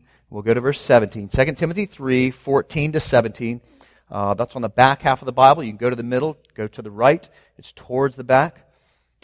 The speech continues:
Uh, remember when Paul, the way the Bible is organized in the New Testament, it goes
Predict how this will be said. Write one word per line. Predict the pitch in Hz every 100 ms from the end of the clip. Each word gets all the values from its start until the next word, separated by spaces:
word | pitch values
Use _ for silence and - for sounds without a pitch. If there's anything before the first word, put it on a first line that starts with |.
| -
Uh, | 98 98
remember | 101 113 127 143 139
when | 131 120
Paul, | - 135 143 143 143 147
the | 117
way | 117 131
the | 127
Bible | 131 139 135
is | 120
organized | 131 139 139 139 139
in | 131
the |
New | 127 135
Testament, | 147 135 135 123
it |
goes | 107 113 107